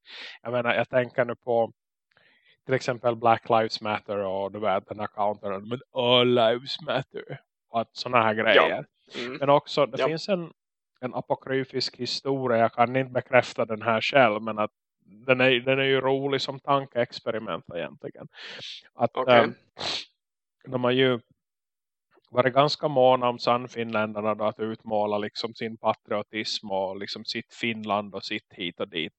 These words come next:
Speaker 2: Jo.
Speaker 1: Och,
Speaker 2: Jo.
Speaker 1: eh, en väldigt populär grupp som de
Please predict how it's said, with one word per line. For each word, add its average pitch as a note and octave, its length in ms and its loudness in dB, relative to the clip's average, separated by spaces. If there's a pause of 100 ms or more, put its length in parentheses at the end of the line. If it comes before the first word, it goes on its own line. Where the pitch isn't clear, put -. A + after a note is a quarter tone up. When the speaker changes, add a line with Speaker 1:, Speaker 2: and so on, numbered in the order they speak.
Speaker 2:
Jo. - 180 -4 (600)
Speaker 1:
Och, B2 160 0 (240)
Speaker 2:
Jo. C3+ 80 2
Speaker 1:
eh, A#2+ 180 4 (360)
en A#2 460 -2
väldigt C3 340 0
populär C#3+ 540 2
grupp A2 360 -4 (340)
som A2+ 380 -4
de G#2+ 340 -4